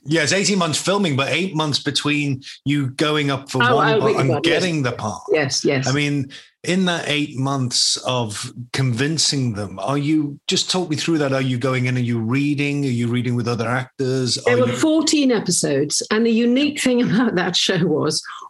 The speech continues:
Speaker 2: all four, no, there were thirteen to start with. They,
Speaker 1: Mm-hmm.
Speaker 2: they liked the rushy so much, they gave us an extra episode. But all the scripts were done.
Speaker 1: Amazing.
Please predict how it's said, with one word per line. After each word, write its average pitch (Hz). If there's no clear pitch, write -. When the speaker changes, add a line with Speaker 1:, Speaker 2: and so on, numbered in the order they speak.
Speaker 2:
all 285
four, 233
no, 196
there 175
were -
thirteen 175
to -
start 143
with. 147
They, 165
Speaker 1:
Mm-hmm. 110
Speaker 2:
they 175
liked 175
the 165
rushy 160
so -
much, 139
they 156
gave 151
us 139
an 139
extra -
episode. -
But 220
all 294
the 262
scripts -
were 160
done. 135
Speaker 1:
Amazing. 85